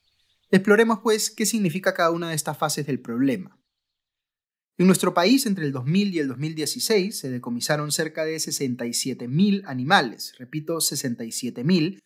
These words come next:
de acuerdo con el Servicio Nacional Forestal, eh, y de Fauna Silvestre, serfor. Y a eso hay que sumarle aquellos, eh, animales que sí llegan a venderse o los que mueren antes de ser vendidos.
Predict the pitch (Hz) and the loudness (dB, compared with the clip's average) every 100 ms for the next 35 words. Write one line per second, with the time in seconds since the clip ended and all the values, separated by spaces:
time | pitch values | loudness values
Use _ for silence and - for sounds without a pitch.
0 | _ _ _ - 147 170 170 185 190 165 | _ _ _ -2 0 2 0 0 0 2
1 | 156 131 160 - 170 147 135 143 143 139 | 0 0 -2 -2 -2 -2 -4 -4 -4 -6
2 | - 151 147 160 156 123 123 123 117 139 | -4 -2 -2 -4 -6 -10 -8 -8 -6 -6
3 | 143 143 139 131 123 - - 107 - 180 | -4 -4 -4 -4 -6 -10 -10 -8 2 2
4 | 120 _ _ _ _ _ 170 202 226 220 | 2 _ _ _ _ _ 4 6 6 2
5 | 185 170 208 160 170 190 - 131 156 165 | -2 4 4 2 -4 -6 -8 -6 -2 -2
6 | 170 - 139 120 127 127 131 156 165 - | -2 -4 -6 -8 -8 -6 -2 -2 -4 -4
7 | 123 175 165 165 147 135 185 220 - 170 | -4 -2 -2 -2 -2 0 2 0 0 -8
8 | 175 - 131 123 - 127 147 151 151 151 | -8 -6 -4 -4 -6 -4 -2 -2 -2 -6
9 | 139 143 131 117 117 110 120 156 208 131 | -6 -6 -10 -8 -8 -8 -4 2 4 2
10 | - - _ | -4 -12 _